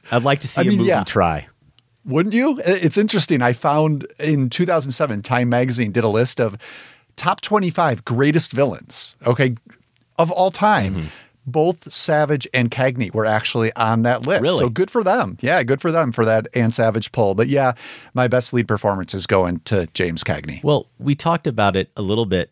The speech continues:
Speaker 1: during our conversation about White Heat, that there is a humanity, there is a vulnerability that Cagney brings to that performance, despite playing such a villain and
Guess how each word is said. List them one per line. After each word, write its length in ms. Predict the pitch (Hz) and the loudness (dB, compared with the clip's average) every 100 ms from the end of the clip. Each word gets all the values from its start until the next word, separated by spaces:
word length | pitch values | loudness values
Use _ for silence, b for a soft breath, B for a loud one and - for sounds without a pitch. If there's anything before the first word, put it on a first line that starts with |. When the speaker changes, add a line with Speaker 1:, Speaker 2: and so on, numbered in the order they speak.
| _ | _
Speaker 1:
during 400 | 95 87 87 87 - | -4 -2 -2 -6 -6
our 300 | 90 87 87 | -2 -2 -2
conversation 580 | 98 90 90 104 - | -2 0 2 2 2
about 220 | 98 85 85 | 0 0 -2
White 200 | 87 - | -4 -4
Heat, 280 | 87 78 | -8 -6
that 200 | 98 90 - B B B | -4 -4 -6 B B B
there 200 | 107 104 | -2 0
is 160 | 113 113 | 0 -2
a 60 | |
humanity, 720 | 113 117 104 95 98 104 110 107 | -2 0 2 2 2 2 -2 -2
there 180 | 95 95 | 0 -2
is 160 | 95 | -2
a 60 | 92 | -6
vulnerability 1040 | 78 92 92 90 80 85 80 90 113 131 b b b | -4 -4 -2 -2 -2 -4 0 2 2 0 b b b
that 180 | 107 - | -6 -2
Cagney 360 | 113 104 110 104 | 0 0 0 -2
brings 500 | 95 95 110 127 - b b b - | 0 0 -2 -6 -12 b b b -8
to 80 | 107 | 0
that 240 | 104 - | 0 -2
performance, 480 | 101 101 98 113 - | -6 -4 -4 -4 -6
despite 560 | 104 - - 95 107 _ - | -6 -4 0 0 0 _ -6
playing 400 | 123 110 113 123 | 0 2 0 -2
such 500 | - 110 - - - b b b b b _ 117 | 0 0 0 -6 -8 b b b b b _ -2
a 80 | |
villain 520 | 104 104 101 120 135 - | 2 4 4 4 2 -2
and 640 | 101 101 95 95 87 | -2 0 0 -2 -6